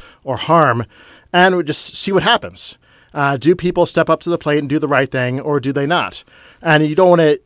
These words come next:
uh, generalize from just one study. That would be a bad form of argumentation, a, a way to oversimplifies things. But when you start amassing dozens and dozens, and now we're at, we have hundreds and hundreds of these studies,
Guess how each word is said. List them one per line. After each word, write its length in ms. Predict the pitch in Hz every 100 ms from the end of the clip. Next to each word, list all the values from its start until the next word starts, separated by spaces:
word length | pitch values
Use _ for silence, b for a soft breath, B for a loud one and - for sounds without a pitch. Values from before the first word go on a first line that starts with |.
| _ -
uh, 160 | 147 127
generalize 540 | 156 156 143 139 131
from 80 | 139
just 200 | 131 -
one 200 | 160 180
study. 320 | - 120 110
That 120 | 131
would 120 | 127 120
be 100 | 127
a 80 |
bad 260 | 110 123 120
form 220 | - 120
of 160 | 117 127
argumentation, 760 | 127 123 120 120 147 - 120
a, 120 | 117 -
a 80 | 160
way 220 | 160 160
to 80 | 147
oversimplifies 1160 | 147 139 135 117 _ _ - 190 170 127 123 117
things. 220 | 131 123
But 140 | 151
when 160 | 147 190
you 100 | 170
start 300 | - 160 147
amassing 580 | 127 151 156 - 113 110
dozens 420 | 156 170 147 131
and 140 | 127
dozens, 300 | 143 160 131
and 80 | 123
now 160 | 139 147
we're 220 | 139 123
at, 180 | 135 147
we 80 | 131
have 160 | 123
hundreds 260 | 170 190 156
and 80 | 113
hundreds 340 | 170 214 147
of 60 | 120
these 140 | 117
studies, 360 | 135 120 127